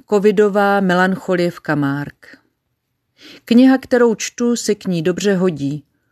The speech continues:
Koupili jsme ji v knihkupectví za kostelem, které i bez covidu bývá otevřené málo kdy.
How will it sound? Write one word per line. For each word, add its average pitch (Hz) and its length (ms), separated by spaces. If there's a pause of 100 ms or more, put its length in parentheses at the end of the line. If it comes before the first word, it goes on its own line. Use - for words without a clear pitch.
(380)
Koupili 208 400
jsme 214 260
ji 202 60
v 190 100
knihkupectví 190 840
za 170 120
kostelem, 196 800 (400)
které 233 320
i 208 140
bez 196 360
covidu 214 400
bývá 185 440
otevřené 185 800
málo 160 380
kdy. 139 300